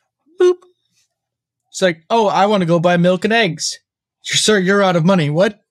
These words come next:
Speaker 2: What do you mean you're out of money?" <laughs>
Speaker 1: Yeah, and thank God the Department of Homeland Security's, um, misinformation board, which was going, was gonna be an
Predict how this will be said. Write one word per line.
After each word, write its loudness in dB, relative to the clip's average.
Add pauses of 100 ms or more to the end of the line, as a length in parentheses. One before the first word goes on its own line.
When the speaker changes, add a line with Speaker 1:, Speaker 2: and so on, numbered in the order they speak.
(220)
Speaker 2:
What -6
do 2
you 0
mean 2
you're 0
out -2
of -2
money?" -2
<laughs> 0 (960)
Speaker 1:
Yeah, -4
and -2
thank 0
God -4
the -6 (320)
Department -2
of -8
Homeland -2
Security's, -2 (760)
um, -8
misinformation -2 (1400)
board, -2 (480)
which -8
was -6
going, -4
was -4
gonna -2
be -2
an -4